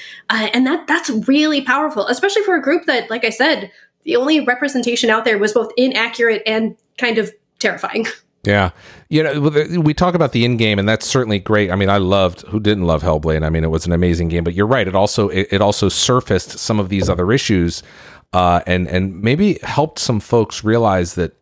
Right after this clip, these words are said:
Speaker 2: A, you know, I, I'm, I may, I'm not alone with some of the issues that I may be struggling with, and B, here's a character or a set of characters that I may identify with. Um,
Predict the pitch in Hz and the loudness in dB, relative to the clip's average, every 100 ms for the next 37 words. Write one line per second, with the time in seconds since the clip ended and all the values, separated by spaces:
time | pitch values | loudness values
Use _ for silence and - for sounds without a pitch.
0 | - 117 123 92 90 85 92 90 85 - | -2 2 4 2 0 -2 -4 0 0 -2
1 | - - - 90 85 82 90 90 92 90 | -12 -12 -4 0 0 0 0 0 0 0
2 | 87 90 127 87 78 78 78 - 82 78 | 0 2 2 2 0 -2 -4 -4 -2 -2
3 | 78 - 80 80 76 78 76 78 - 76 | -4 -4 -6 -4 -2 -2 -4 -6 -2 -2
4 | 76 71 76 90 - - - - - 98 | -2 -2 0 -2 -4 -20 -20 -20 -6 -4
5 | 95 123 110 101 117 104 - - 117 113 | 0 2 2 2 2 2 -2 0 2 2
6 | - 101 92 87 85 - 170 175 - 87 | 2 2 4 2 2 2 0 0 0 2
7 | 85 - 85 90 85 85 82 78 78 80 | 2 0 0 2 0 0 0 -2 -2 -2
8 | 90 90 - 71 67 65 71 - - - | -2 -4 -2 -4 -4 -8 -10 -16 -20 -20
9 | - - - - 117 110 107 107 | -20 -20 -14 -2 2 2 2 0